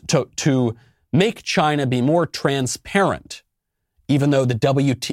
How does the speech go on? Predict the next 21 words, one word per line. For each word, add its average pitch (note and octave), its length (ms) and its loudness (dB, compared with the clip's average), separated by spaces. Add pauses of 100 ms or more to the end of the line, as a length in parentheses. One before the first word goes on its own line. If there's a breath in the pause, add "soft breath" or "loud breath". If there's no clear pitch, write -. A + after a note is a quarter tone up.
H C3 220 0
O C3+ 160 2
partnered E3 480 -2
up D#3+ 140 0
with C3 140 -4
China G2 480 -4 (200 soft breath)
to D3 160 2
hide E3+ 520 0
what D3 160 -2
was - 220 -2
<laughs> - 180 -4
going F3 280 2
on D#3 340 0
in C3 160 -2
the C3 100 0
early C3 400 0
days G#2 520 -2 (420 loud breath)
of A#2 160 2
the A#2+ 100 0
virus. A#2+ 600 0
Pathetic, F3 640 -2